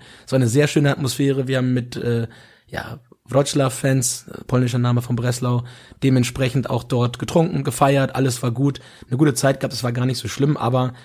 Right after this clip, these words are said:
das schwa-, schwebte so ein bisschen wie ein Damoklesschwert über der Veranstaltung und es war so prominent, dass sogar das Z D F dort war und dann durch Zufall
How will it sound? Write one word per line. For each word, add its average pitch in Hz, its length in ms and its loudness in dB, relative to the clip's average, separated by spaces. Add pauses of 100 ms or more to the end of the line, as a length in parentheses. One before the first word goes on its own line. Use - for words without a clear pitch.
(120)
das - 320 -2
schwa-, 131 260 -4
schwebte 190 260 0
so 156 120 2
ein 143 100 2
bisschen 156 300 0
wie 131 80 -2
ein 120 180 0
Damoklesschwert 127 1120 -2 (320)
über 202 220 4
der 165 100 2
Veranstaltung 160 640 0
und 139 80 0
es 120 100 -4
war 139 120 -2
so 147 340 2 (180)
prominent, 160 480 2
dass - 140 -4
sogar 143 180 -2
das 127 140 -2
Z 135 160 -4
D 127 80 -2
F - 160 -2
dort 117 260 -4
war 127 280 -4 (420)
und 135 400 -4
dann 135 440 -6 (180)
durch 143 240 -6
Zufall 180 760 -4